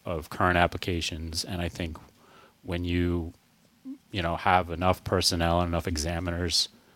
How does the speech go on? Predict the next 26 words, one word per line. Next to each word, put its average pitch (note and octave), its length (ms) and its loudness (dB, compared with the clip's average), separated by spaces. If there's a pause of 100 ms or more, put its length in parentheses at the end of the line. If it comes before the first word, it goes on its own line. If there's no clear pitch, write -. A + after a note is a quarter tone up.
(360)
you E2+ 80 -6
know, E2 140 0
eventually E2+ 560 2
there E2+ 160 -2
will E2+ 160 -2
be E2 480 -2 (600)
more F#2 280 4
interest, F2+ 440 -2
I E2 120 2
think, E2 380 -2
in E2+ 320 -6
applying. F#2 600 0 (640)
But F#2 140 -2
you F#2 120 0
do F#2+ 160 4
have F2+ 380 4
new F#2+ 180 0
guidance E2+ 480 2
that E2+ 160 -2
kind F2+ 300 2
of E2 400 -2 (340)
creates F2 800 2
even F2+ 320 -2
higher F2+ 280 2
standards. F2+ 720 2
So, E2 480 0